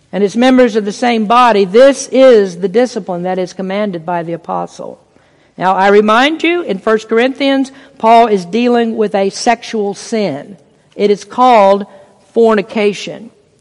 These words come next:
This is a very broad term in Scripture. It includes any form of sexual misconduct. So it includes adultery. It includes homosexuality.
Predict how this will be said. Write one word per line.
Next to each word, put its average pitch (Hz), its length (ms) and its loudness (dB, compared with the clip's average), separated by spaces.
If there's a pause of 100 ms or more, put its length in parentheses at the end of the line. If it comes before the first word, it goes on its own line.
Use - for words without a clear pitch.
(1040)
This 202 140 -4
is 233 100 -2
a 214 40 2
very 240 280 4
broad 226 500 4
term 208 360 -2
in 190 200 -6
Scripture. 262 680 0
It 196 120 0
includes 208 520 2
any 285 420 2
form 156 640 -2 (440)
of 185 180 -2
sexual 220 720 2
misconduct. 190 800 -2
So 180 160 0
it 196 80 4
includes 277 380 2
adultery. 285 640 4 (580)
It 208 140 4
includes 277 720 4 (260)
homosexuality. 262 1300 4